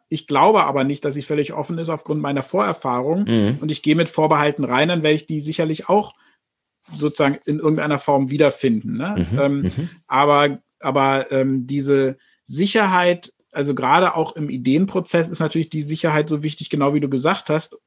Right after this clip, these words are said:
Speaker 1: ich darf alles sagen.
Speaker 2: Mhm. Mhm.
Speaker 1: Und es gibt mal, es gibt ein schönes Beispiel, es ist nicht so ganz hundert Prozent belegt,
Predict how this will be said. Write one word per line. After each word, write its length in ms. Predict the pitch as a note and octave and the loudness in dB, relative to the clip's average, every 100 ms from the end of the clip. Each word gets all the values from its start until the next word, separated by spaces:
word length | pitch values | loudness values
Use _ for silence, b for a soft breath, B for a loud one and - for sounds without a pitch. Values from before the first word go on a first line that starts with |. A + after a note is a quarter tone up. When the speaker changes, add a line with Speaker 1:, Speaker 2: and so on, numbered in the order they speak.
| _ | _
Speaker 1:
ich 200 | D3+ - | -8 -2
darf 320 | C#3 D3+ F3 - | 2 4 2 -4
alles 320 | C3+ C3+ C#3+ - | -2 0 -2 -4
sagen. 400 | A2+ A#2 A#2 - _ _ _ _ _ _ | -4 -4 -6 -10 _ _ _ _ _ _
Speaker 2:
Mhm. 460 | F2+ F#2 F2 F#2 A2 - _ | 0 2 4 2 -2 -8 _
Mhm. 300 | - F#2+ A#2 | -2 0 2
Speaker 1:
Und 120 | D#3+ D#3 | 2 0
es 80 | - | 2
gibt 160 | G3 | 0
mal, 160 | G#3 F#3+ | 2 -2
es 120 | F3+ | -2
gibt 180 | - E3+ | -2 -2
ein 60 | E3 | 0
schönes 300 | F3 E3+ - | 0 0 2
Beispiel, 420 | C#3+ F3+ F#3+ F#3+ | 2 4 2 0
es 120 | E3+ | 0
ist 120 | E3+ F#3+ | -2 0
nicht 160 | G3 | 0
so 160 | - E3 | 0 -4
ganz 420 | D#3+ E3+ A#3 - | 0 0 0 0
hundert 240 | F#3+ G3 G3 | 2 2 2
Prozent 340 | F#3 F3+ F3 | 0 2 2
belegt, 400 | E3+ D#3 E3 - | 2 2 2 0